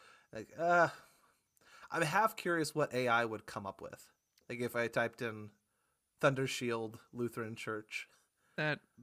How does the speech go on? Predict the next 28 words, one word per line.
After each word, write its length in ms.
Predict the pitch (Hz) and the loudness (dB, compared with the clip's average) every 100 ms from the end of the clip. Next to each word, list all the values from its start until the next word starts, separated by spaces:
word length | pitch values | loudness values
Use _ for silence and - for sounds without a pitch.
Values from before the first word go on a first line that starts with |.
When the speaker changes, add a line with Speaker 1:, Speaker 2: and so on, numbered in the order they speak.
| 139 135 | -18 -8
Speaker 2:
yeah, 380 | 135 139 180 135 - _ - | -4 0 0 0 -4 _ -14
that 140 | - _ _ | -14 _ _
could 160 | 147 156 | -6 0
be 160 | 151 | 2
an 100 | 135 | 2
interesting 600 | - 131 131 - 127 127 _ - | 0 -6 -8 -14 -16 -18 _ -12
thing. 240 | 104 131 _ _ _ _ 139 | -12 -12 _ _ _ _ 4
Speaker 1:
Actually, 380 | 156 - 165 - - | 4 4 0 0 2
I'm 160 | 165 | 4
gonna 180 | 170 117 | 4 0
do 220 | 110 123 147 | 0 0 0
it 80 | - _ _ - 120 | -2 _ _ -16 2
right 280 | 139 147 | 4 4
now. 400 | 131 113 90 80 - _ _ _ - _ _ _ _ - _ _ _ - | 2 0 0 -6 -14 _ _ _ -20 _ _ _ _ -20 _ _ _ -4
Speaker 2:
Well, 120 | 156 | 0
while 200 | 180 277 | 2 4
you're 120 | 247 | 4
doing 260 | 175 190 139 | 6 6 6
that, 380 | 143 123 131 - 110 - | 4 4 0 -4 -8 -2
I'll 180 | 180 220 | 2 2
talk 300 | - 185 - | 6 8 8
about 260 | 143 156 151 | 8 8 6
Speaker 1:
<laughs> 0 | |
Speaker 2:
service. 600 | 143 127 - - - - _ | 4 4 0 -10 -12 -14 _
So, 220 | - 143 | -2 4
Speaker 1:
Please 300 | - 220 156 | 6 6 4
do. 360 | 143 120 95 92 - _ _ _ _ _ _ - | 0 -2 -2 -8 -14 _ _ _ _ _ _ 2
Speaker 2:
um, 420 | 156 151 143 | 6 6 4